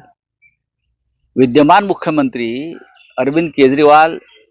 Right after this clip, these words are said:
हेमंत सोरेन यांना मोदी सरकारनं अटक केली. अनेक मंत्री, आमदार, खासदारांना या महाराष्ट्रात आणि देशभरात अटक झाली. मग हे जे पंचक आहे,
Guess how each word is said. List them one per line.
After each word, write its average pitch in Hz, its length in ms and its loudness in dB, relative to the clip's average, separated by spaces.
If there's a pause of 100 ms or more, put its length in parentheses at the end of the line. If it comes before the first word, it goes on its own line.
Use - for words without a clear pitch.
(480)
हेमंत 151 360 -2
सोरेन 160 540 -2 (160)
यांना 170 500 2
मोदी 151 280 -4
सरकारनं 156 500 -2
अटक 147 200 -4
केली. 139 340 -10 (800)
अनेक 160 320 2
मंत्री, 151 460 0
आमदार, 143 440 2
खासदारांना 160 560 0 (180)
या 147 200 2
महाराष्ट्रात 143 680 0
आणि 147 240 -2
देशभरात 139 500 -2
अटक 131 240 -6
झाली. 120 280 -6 (960)
मग 175 160 2
हे 175 160 4
जे 196 320 4 (560)
पंचक 170 380 0
आहे, 120 220 -2